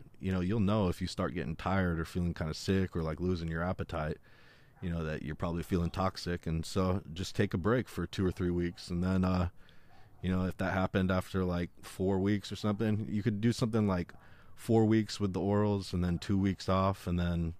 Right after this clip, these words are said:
another four weeks. And then that would end up being ten weeks. And that would be a great first cycle. For beginners, that's not gonna have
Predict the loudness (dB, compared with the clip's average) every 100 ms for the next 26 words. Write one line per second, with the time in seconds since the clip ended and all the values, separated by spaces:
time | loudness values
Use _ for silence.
0 | -6 -2 0 -2 2 2 4 4 2 -2
1 | -10 -12 -14 -20 -20 -16 -16 -16 -10 -2
2 | 0 2 2 2 2 2 2 0 2 2
3 | 2 4 4 4 2 -2 -10 -10 -12 -20
4 | -20 -8 -2 2 2 0 -2 0 0 0
5 | 0 0 -2 -8 -6 -6 -4 -2 -2 -2
6 | -6 -8 -16 -16 -16 -6 -2 0 2 2
7 | 4 2 0 -2 2 2 2 2 2 2
8 | 0 -6